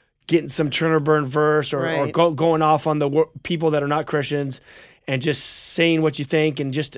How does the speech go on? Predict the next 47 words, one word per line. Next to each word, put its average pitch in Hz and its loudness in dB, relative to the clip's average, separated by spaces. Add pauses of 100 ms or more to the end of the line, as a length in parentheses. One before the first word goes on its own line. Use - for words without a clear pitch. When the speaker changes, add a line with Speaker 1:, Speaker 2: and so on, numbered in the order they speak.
Speaker 1:
'cause 160 -4
what 208 6
it 208 6
does 208 8
is 165 -2
basically 190 2
you 165 0
get 175 4
unfollower. 143 -2 (140)
Like, 139 -6
people 190 2
Speaker 2:
Oh, - 0
Speaker 1:
unfollow 165 2
Speaker 2:
exactly. 131 0
Speaker 1:
you. 110 -4 (200)
And 143 -2
maybe 185 6
right 175 8
now 165 4
someone's 160 0
like, 147 2 (400)
"Who 330 12
cares, 294 8
Ryan, 214 8
if 214 6
people 214 6
unfollow 175 6
you?" 131 -2
Well, 214 6
for 208 2
me, 233 6
honestly, 247 4 (220)
I 170 4
have 214 6
a 208 8
lot 202 8
of 156 -4
people 202 4
that 175 6
are 170 0
not 180 0
Christians 190 0
following 180 2
me. 226 0
Speaker 2:
Right. 156 -6
Speaker 1:
And 180 4
w-, 156 -2